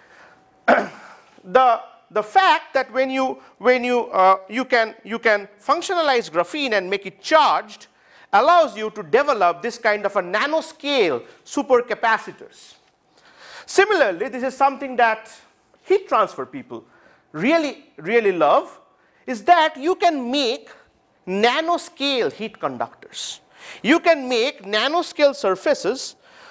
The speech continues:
which promote this kind of drop condensation rather than film condensation. Any heat transfer scientist will tell you that, ah, if I have drop condensation, we can quickly augment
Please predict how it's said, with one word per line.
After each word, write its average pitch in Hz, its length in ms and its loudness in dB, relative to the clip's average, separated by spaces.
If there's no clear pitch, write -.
which 302 360 -2
promote 247 720 2
this 262 280 -2
kind 214 400 -2
of 190 340 2
drop 226 340 2
condensation 208 800 -2
rather 180 260 4
than 170 200 -2
film 247 340 -2
condensation. 113 640 -10
Any 370 220 2
heat 320 240 -4
transfer 262 340 0
scientist 214 480 -4
will 190 140 -2
tell 339 220 2
you 233 240 -4
that, 208 220 -2
ah, 311 280 2
if 302 180 0
I 330 120 4
have 247 440 -2
drop - 240 0
condensation, 208 720 -2
we 240 140 0
can 226 260 0
quickly 302 460 0
augment 208 560 0